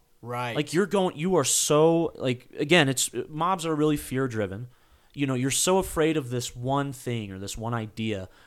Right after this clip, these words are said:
Speaker 2: that you will do whatever it takes to get rid of it. And sometimes people who aren't at fault get in the way.
Speaker 1: And dude, and the flashing, the flashing between the mob yelling, "Evil dies tonight,"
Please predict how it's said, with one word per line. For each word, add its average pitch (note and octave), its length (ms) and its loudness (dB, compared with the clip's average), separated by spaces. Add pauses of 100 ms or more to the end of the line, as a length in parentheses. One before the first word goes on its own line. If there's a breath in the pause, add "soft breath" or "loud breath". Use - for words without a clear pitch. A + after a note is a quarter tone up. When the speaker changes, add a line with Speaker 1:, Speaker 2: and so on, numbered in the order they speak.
Speaker 2:
that B2 100 -4
you D3 120 2
will D#3 160 4
do C#3 200 4
whatever C3 440 0
it - 100 -4
takes B2 280 -6
to - 120 -10
get A2 160 -6
rid A2+ 180 0
of F#2+ 100 -4
it. F#2 180 -8 (380 soft breath)
And C3+ 400 -2 (260 soft breath)
sometimes C#3 720 -6 (560)
people C3 300 -4
who D3+ 140 0
aren't C#3 160 2
at - 60 -8
fault D3 320 0
get D3 140 -2
in D3+ 40 -12
the C3+ 80 -6
way. A#2+ 220 -4
Speaker 1:
And D3+ 160 -8
dude, E3 220 -2
and D#3+ 160 -8
the D#3+ 60 -6
flashing, F3 680 -6
the D#3+ 100 -6
flashing C#3+ 540 -4
between D3+ 460 -6
the C#3 60 -6
mob C3 540 -4 (260)
yelling, C3+ 520 -6
"Evil C#3 320 -6
dies B2 340 -6
tonight," A#2+ 480 -8